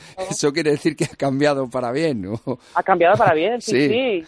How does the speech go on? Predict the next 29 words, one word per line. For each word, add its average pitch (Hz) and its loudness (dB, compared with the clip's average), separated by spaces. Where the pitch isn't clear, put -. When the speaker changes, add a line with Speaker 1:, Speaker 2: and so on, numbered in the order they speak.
Speaker 1:
sí, 165 -4
y 156 -4
mucho 165 -6
más 190 -2
cariñoso. 180 -2
Con 160 -6
nosotros 170 -8
ahora 180 -2
está, 180 2
hay 185 4
muchos 180 -6
momentos 180 -6
en 196 -4
los 175 -2
que 165 -6
en 151 -4
los 147 -6
ensayos, 151 -2
pues, 185 -8
se, 165 0
se 165 -10
emocionaba, 147 -2
pero 147 -4
se 139 -8
emocionaba 139 -2
de 190 2
verdad, 160 -2
¿no? 175 -8
Diciendo, 170 -8